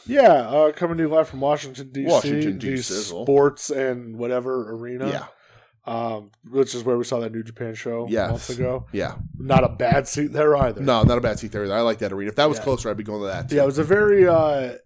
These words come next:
Speaker 1: it felt like a very, like, um, how do I wanna say it? Like, the crowd,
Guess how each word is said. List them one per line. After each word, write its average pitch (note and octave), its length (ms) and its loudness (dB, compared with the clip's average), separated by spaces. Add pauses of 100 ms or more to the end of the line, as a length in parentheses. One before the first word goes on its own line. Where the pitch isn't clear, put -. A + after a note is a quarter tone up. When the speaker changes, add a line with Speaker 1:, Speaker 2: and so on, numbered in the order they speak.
(260)
Speaker 1:
it C#3 100 -10
felt E3 220 4
like D#3 60 2
a C3 60 -6
very, C#3 240 0
like, A#2 300 -4 (120)
um, G#2 580 -18 (260)
how G#2+ 140 -14
do G#2 60 -14
I G2+ 40 -20
wanna F2+ 200 -20
say - 180 -16
it? F2+ 200 -20 (480)
Like, B2+ 120 -4
the B2 80 -8
crowd, D3+ 340 4